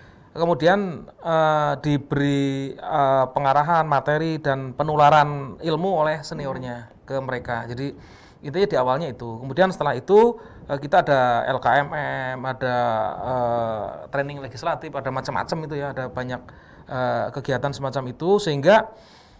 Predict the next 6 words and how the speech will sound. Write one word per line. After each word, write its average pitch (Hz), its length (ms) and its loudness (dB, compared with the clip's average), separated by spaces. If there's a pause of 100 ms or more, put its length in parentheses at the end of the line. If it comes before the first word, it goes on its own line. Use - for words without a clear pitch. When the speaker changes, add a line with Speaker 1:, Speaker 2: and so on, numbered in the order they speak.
(180)
Speaker 1:
eh, 175 640 8
apa 170 320 2
ya, 160 80 4 (240)
hampir 156 480 4
tidak 147 480 2
ada 220 640 2